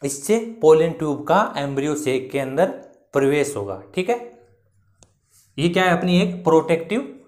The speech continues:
लेयर होती है। तीसरा है अपना इंटेगुमेंट, इसके अंदर संख्या के आधार पर क्या होंगे, ये तीन प्रकार के होंगे। पहला है unitagmic,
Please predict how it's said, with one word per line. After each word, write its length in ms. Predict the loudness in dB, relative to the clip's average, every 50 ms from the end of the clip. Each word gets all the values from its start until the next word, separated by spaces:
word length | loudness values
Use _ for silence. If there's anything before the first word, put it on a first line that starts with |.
| -8
लेयर 260 | 0 4 6 6 6
होती 240 | 6 4 2 0 -2
है। 40 | -4 -4
तीसरा 320 | -6 -6 -2 2 2 4
है 100 | 4 2
अपना 360 | 2 0 -4 -6 -6 -10 -10 -6
इंटेगुमेंट, 720 | -4 -4 -4 -2 0 0 0 0 0 0 0 0 -2 -6 -12 -16 -18 -20 -20 -20 -20 -20 -20 -20 -20 -20 -20 -14 -6 -6
इसके 220 | -4 -2 0 0
अंदर 420 | 0 2 4 6 6 4 4 -2 -10 -14 -16
संख्या 400 | -6 -4 -2 -2 4 6 6 6
के 100 | 6 6
आधार 300 | 6 6 6 6 4 4
पर 160 | 2 0 0
क्या 140 | 2 2 2
होंगे, 360 | 2 2 0 0 -2 -2 -4 -8 -14 -18 -20 -18 -10 -6
ये 120 | -6 -4
तीन 360 | -4 -2 -2 -2 -2 -2 -4
प्रकार 600 | -6 -8 -8 -4 -4 -4 2 4 6 6 6 4 2
के 60 | -2 -2
होंगे। 320 | -4 -4 -8 -10 -10 -12 -12 -16 -20 -20 -20 -20 -20 -20 -20 -20 -20 -20 -20 -20 -20 -2 2
पहला 220 | 2 4 6 6
है 260 | 4 4 2 0 0
unitagmic, 680 | 0 0 2 0 0 2 2 0 0 0 -2 -4 -6 -8